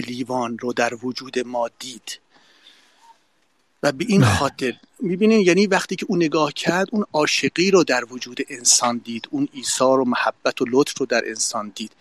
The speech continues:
Speaker 1: دید که این برتر از همهٔ عیب‌های اونه و همهٔ عیب‌های اون رو می‌پوشونه. بنابراین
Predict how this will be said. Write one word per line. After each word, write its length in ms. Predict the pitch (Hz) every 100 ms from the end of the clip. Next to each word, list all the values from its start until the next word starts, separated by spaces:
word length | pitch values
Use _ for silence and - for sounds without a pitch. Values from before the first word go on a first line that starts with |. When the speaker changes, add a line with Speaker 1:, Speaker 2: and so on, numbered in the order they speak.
| - - - - - -
Speaker 1:
دید 160 | 226
که 120 | - 247
این 220 | 254 208
برتر 400 | 202 196 - -
از 140 | 233 -
همهٔ 460 | - - 165 156 160 -
عیب‌های 580 | 143 131 - - 127 135 110
اونه 180 | 110 -
و 40 | 117
همهٔ 340 | 117 120 131
عیب‌های 380 | 131 120 - -
اون 200 | - 151
رو 80 | 156
می‌پوشونه. 460 | 156 - 285 - - - - - - -
بنابراین 540 | 277 294 302 330 339